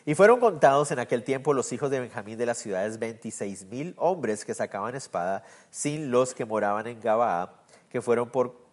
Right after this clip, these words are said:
cuenta setecientos hombres escogidos. Entonces, cuatrocientos mil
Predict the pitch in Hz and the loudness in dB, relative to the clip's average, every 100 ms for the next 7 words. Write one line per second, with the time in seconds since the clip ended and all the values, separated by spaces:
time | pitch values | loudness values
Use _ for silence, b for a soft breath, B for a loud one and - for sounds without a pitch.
0 | _ _ - 151 151 117 101 - 127 117 | _ _ -2 -2 -2 -6 -6 -4 -6 -4
1 | 110 - 104 98 117 - 101 92 101 - | -8 -8 -14 -12 -14 -12 -16 -14 -16 -18
2 | _ 95 - - - 233 - - 110 95 | _ -20 -18 -20 -16 -16 -16 -20 -20 -6
3 | 139 147 175 - b b b b b _ | -4 -2 -4 -8 b b b b b _
4 | 160 151 147 - 147 127 135 117 147 208 | 10 10 8 6 2 6 4 6 8 8
5 | 247 | 6